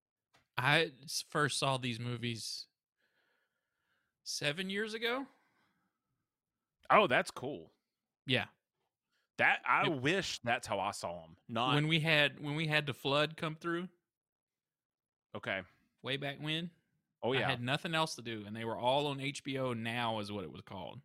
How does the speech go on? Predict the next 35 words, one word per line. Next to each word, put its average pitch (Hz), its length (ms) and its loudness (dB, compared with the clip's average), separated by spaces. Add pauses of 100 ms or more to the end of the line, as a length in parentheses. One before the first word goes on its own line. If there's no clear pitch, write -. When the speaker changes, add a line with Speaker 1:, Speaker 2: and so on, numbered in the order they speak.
(120)
Speaker 1:
That 110 160 -10
was 104 400 -14 (1080)
H 117 220 -4
B 113 120 -4
O's 110 240 -6 (120)
kinda, 110 420 -4
sorta 113 360 -6
streaming 110 460 -6
thing. 95 300 -8 (1080)
And 113 80 -10
I - 40 -10
was 113 100 -14
like, 104 140 -14 (120)
"I 139 120 4
ain't 160 80 4
got 147 120 4
nothing 151 200 -2
else 160 200 -2
to 120 100 -8
do. 123 200 -6
Let's 135 200 -6
watch 135 220 -4
Harry 143 220 -2
Potter." 143 460 -4
And 107 140 -10
I 110 80 -4
just, 113 220 -10
like, 98 300 -12
bang, 135 320 -4
bang, 127 200 -6
bang, 113 240 -6
all 110 240 -4
in 104 100 -6
a 101 40 -4
row. 87 220 -8